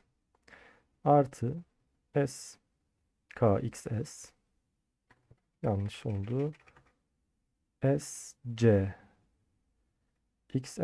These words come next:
S artı K X S eşittir F S. Burada daha net görünmesi için kırmızı kaleme geçelim.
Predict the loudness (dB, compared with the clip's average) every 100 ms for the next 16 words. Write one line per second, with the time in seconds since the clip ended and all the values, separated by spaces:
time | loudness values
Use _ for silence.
0 | -2 -2 -12 -20 -20 _ _ _ 2 2
1 | 0 -4 -6 -6 -10 _ _ _ _ _
2 | -2 0 0 -4 -14 _ _ _ _ _
3 | _ _ _ _ _ _ -4 -4 -6 -6
4 | -6 -6 -14 -18 _ _ _ _ -10 -8
5 | -8 -10 -6 -6 -6 -18 _ _ _ _
6 | _ _ _ _ _ _ _ _ _ _
7 | _ _ -4 -4 -4 -12 -12 -14 _ _
8 | _ _ _ _ _ _ _ _ _ _
9 | _ -20 -20 -20 -20 _ 2 4 8 6
10 | 6 -4 _ _ _ _ _ -2 2 2
11 | 0 2 4 4 2 -2 -6 -4 -6 -6
12 | _ _ _ _ _ -10 -4 -4 -4 -2
13 | 0 2 0 -2 -4 -4 -4